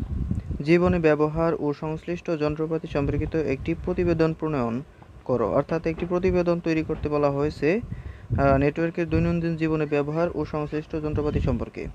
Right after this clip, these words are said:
তো আমরা এটির উত্তর দেখব, অবশ্যই তোমরা নির্দেশনাগুলি দেখে নিবে। আর অতি উত্তম marks পেতে তোমাদেরকে বিষয়বস্তুর যথার্থ, যথার্থতা, ধারাবাহিকতা এবং প্রাসঙ্গিকতা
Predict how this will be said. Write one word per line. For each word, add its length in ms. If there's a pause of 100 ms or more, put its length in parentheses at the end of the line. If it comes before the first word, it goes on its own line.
(680)
তো 100
আমরা 300
এটির 240
উত্তর 280
দেখব, 360 (920)
অবশ্যই 320
তোমরা 280
নির্দেশনাগুলি 800 (160)
দেখে 260
নিবে। 260 (840)
আর 560
অতি 160
উত্তম 300
marks 320
পেতে 240
তোমাদেরকে 580
বিষয়বস্তুর 580
যথার্থ, 540 (600)
যথার্থতা, 720 (320)
ধারাবাহিকতা 840
এবং 380 (100)
প্রাসঙ্গিকতা 720